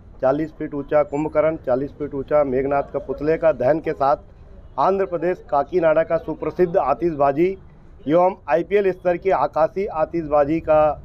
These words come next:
प्रदर्शन हम रखे हैं। साथ में राष्ट्रभक्ति गायिका सुश्री लक्ष्मी दुबे जी का कार्यक्रम रखे हैं, जो हर घर भगवा लहराएगा गायिका है, जो उनकी पूरी टीम द्वारा प्रस्तुति दी जाएगी।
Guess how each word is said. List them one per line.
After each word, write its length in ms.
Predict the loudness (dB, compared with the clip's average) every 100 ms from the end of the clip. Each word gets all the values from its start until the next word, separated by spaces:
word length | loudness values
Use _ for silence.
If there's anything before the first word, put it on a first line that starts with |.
| -18 -16 -4
प्रदर्शन 460 | 0 2 2 2 2
हम 120 | 0
रखे 200 | 0 2
हैं। 600 | 2 0 -4 -10 -10 -2
साथ 300 | 0 0 -2
में 380 | -2 0 0 -2 -10 -14 -16 -16 -16 -8 -2
राष्ट्रभक्ति 840 | 0 0 -4 -8 -8 -2 2 2 0 -8 -18 -18 -18 -6 2
गायिका 400 | 2 2 0 0 -4
सुश्री 360 | -12 -8 0 0
लक्ष्मी 360 | 0 -2 -2 -2
दुबे 260 | -2 -6
जी 100 | -4
का 160 | -2 0
कार्यक्रम 400 | 0 -2 0 -2
रखे 220 | -2 -2
हैं, 200 | -2 -2 -8 -20 -18 -2
जो 140 | 0 2
हर 260 | 2 0
घर 240 | 2 2 0
भगवा 360 | -2 0 2
लहराएगा 560 | 2 0 2 2 2 0 -2 -16 -20 -10 0
गायिका 360 | 0 2 4
है, 320 | 4 4 0 -6
जो 100 | -6
उनकी 240 | -2 0
पूरी 280 | 0 0 -2 0
टीम 200 | 0 2
द्वारा 240 | 2 2
प्रस्तुति 480 | 0 -4 -6 -6 -4
दी 120 | -2 0
जाएगी। 400 | 0 0 -4